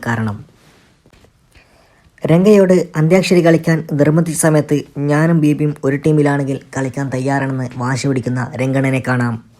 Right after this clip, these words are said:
ഇത്രത്തോളം ഇഷ്ടം രംഗണ്ണന് ബിബിയോടുണ്ടാവാനുള്ള കാരണം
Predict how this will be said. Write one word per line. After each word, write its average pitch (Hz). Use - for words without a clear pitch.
ഇത്രത്തോളം 190
ഇഷ്ടം 160
രംഗണ്ണന് 160
ബിബിയോടുണ്ടാവാനുള്ള 151
കാരണം 139